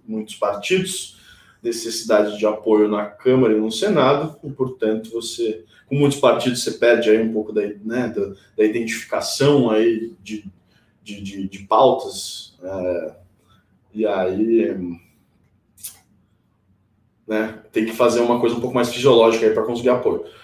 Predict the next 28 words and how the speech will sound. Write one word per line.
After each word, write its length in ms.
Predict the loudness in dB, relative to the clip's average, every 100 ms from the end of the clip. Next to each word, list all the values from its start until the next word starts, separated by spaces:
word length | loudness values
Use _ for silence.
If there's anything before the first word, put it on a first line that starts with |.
| -20 _ 2
Ah, 160 | 6
o 80 | 8
Adilson 380 | 6 6 2 2
pergunta 320 | 2 2 0
s-, 920 | -2 -4 -10 -12 -12 -14 -16 -20 -20 _ _ _ -8
se 120 | -4
a 40 |
gente 160 | -2 -4
continua 320 | -6 -4 -4
com 120 | 0
boas 180 | 2 2
perspectivas 1040 | 0 -6 -6 -8 -6 -4 -4 -6 -12 -18
com 100 | -20
o 60 | -10
Pets. 560 | -2 0 -2 -6 -10 -8
Não 160 | 0
vamos 180 | 6 6
abrir 180 | 6 4
tanto 240 | 2 2
jogo 200 | 4 6
assim, 220 | 6 6 2
mas 100 | -2
a 40 |
gente 180 | -2 -2
gosta 260 | -2 -2
do 120 | -6 -4
case, 300 | -2 -2
né? 120 | -4